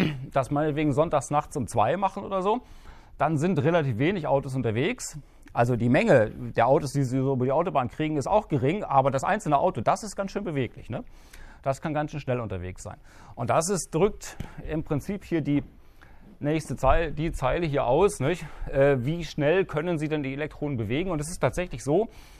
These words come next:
dass, das liegt aber nicht an der Anzahl der Elektronen, sondern an der Kristallstruktur. Es ist tatsächlich so, dass diese wenigen Elektronen hier sehr, sehr leicht bewegt werden können und sehr leicht beschleunigt werden können. Es liegt einfach daran, dass das sehr reine Kristalle sind in der Regel, die wir hier haben. Insbesondere Silizium kann sehr, sehr sauber gewachsen werden.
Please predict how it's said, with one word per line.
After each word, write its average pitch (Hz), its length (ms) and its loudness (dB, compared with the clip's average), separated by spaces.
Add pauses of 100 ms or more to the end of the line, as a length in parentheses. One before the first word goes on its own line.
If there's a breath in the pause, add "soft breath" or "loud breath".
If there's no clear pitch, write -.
(280 loud breath)
dass, 156 160 4
das 131 160 -4
liegt 175 160 -2
aber 139 100 -2
nicht 156 160 -6
an 139 80 -4
der 123 100 0
Anzahl 139 260 -6
der 98 100 -6
Elektronen, 165 460 -4
sondern 127 200 -2
an 113 100 -4
der 117 80 -2
Kristallstruktur. 160 1000 -4 (260 loud breath)
Es 127 120 -2
ist 151 100 -6
tatsächlich 156 420 -2
so, 151 160 0
dass 120 200 -2
diese 175 320 2
wenigen 185 440 2
Elektronen 131 560 -2
hier 156 140 2
sehr, 151 200 6
sehr 156 120 4
leicht 135 320 2
bewegt 123 340 -2
werden 98 220 -2
können 98 180 -10
und 101 120 -6
sehr 123 120 2
leicht 127 220 -4
beschleunigt 113 440 -6
werden 90 200 -10
können. 87 220 -14 (800 loud breath)
Es - 100 -10
liegt 185 160 2
einfach 143 220 4
daran, 180 420 6
dass 147 140 0
das 139 160 -2
sehr 131 240 4
reine 139 320 0
Kristalle 170 500 -2
sind 175 180 -6
in 156 120 -6
der 147 100 0
Regel, 165 260 -2
die 151 140 -4
wir 151 80 -2
hier 131 180 -4
haben. 135 220 0
Insbesondere 117 540 -4
Silizium 143 440 -4
kann 110 160 -2
sehr, 127 200 2
sehr 120 120 0
sauber 104 320 0
gewachsen 131 460 -2
werden. 143 380 2